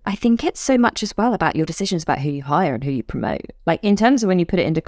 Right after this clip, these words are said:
into a corporate lens, um, I've seen so many promotion decisions that were made out of laziness, that were made out of, like, this person. And I, uh, don't get me wrong, I do think, of course, you know, loyalty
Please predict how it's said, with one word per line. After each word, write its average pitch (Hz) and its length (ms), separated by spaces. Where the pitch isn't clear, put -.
into 151 220
a 151 40
corporate 208 380
lens, - 480
um, 160 400
I've 180 120
seen 208 180
so 262 260
many 233 260
promotion 202 640
decisions 151 420
that - 160
were 156 80
made 156 260
out 156 120
of 151 80
laziness, 135 680
that 160 100
were 165 80
made 165 260
out 147 200
of, - 60
like, 143 200
this 170 160
person. 156 380
And 185 120
I, 196 120
uh, - 120
don't 247 160
get 247 40
me 220 120
wrong, 156 200
I 160 100
do 185 180
think, 156 340
of - 220
course, 143 420
you 160 100
know, 135 180
loyalty 165 760